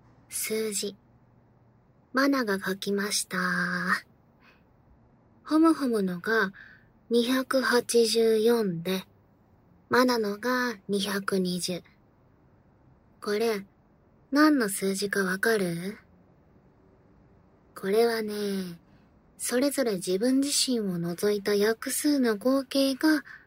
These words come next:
お互いの数になってるんだ。二百二十の約数が一、二、四、五、十、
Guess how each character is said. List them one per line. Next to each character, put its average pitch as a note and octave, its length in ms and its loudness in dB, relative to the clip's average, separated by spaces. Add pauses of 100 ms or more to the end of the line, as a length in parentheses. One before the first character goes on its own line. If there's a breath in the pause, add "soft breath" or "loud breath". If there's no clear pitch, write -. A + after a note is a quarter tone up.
(240 loud breath)
お G3+ 120 4
互 A3+ 340 2
い A#3 40 2
の A3+ 140 0
数 A#3+ 300 2
に F3+ 140 -2
な F3+ 140 -4
っ - 20 -8
て E3+ 180 -8
る D#3+ 140 -4
ん D3+ 100 -6
だ。 F3+ 80 -6 (2500)
二 A3 180 -2
百 C4+ 300 0
二 C4 200 2
十 C4+ 280 2
の G#3 160 2
約 F3+ 280 -2
数 G3 380 0
が G#3 300 0 (600 loud breath)
一、 - 540 -2 (440)
二、 G#3+ 220 2 (640)
四、 A3 300 2 (580)
五、 G3+ 220 0 (720)
十、 G#3+ 280 4